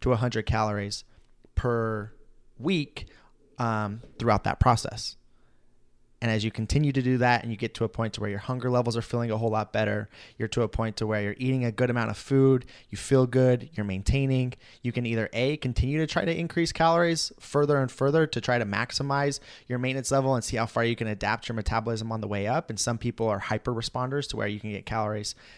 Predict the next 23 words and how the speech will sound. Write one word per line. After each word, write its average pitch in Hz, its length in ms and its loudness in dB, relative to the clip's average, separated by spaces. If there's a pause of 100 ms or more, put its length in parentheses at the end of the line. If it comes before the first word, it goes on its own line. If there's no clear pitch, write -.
(420)
pretty 160 280 0
dang 131 240 0
high 107 560 0
while 117 160 2
still 117 240 -4
maintaining. 120 680 -4 (600)
But 131 120 2
if 123 120 -2
you 113 60 -6
do 147 180 6
this, 131 320 4
you 120 120 0
run 123 120 2
the 117 100 0
risk 113 220 0
of 107 220 -4
eventually 127 440 0
running 117 200 -4
into 110 240 -8
a 101 40 -6
surplus 120 520 -2
of 107 120 -10
calories, 101 640 -6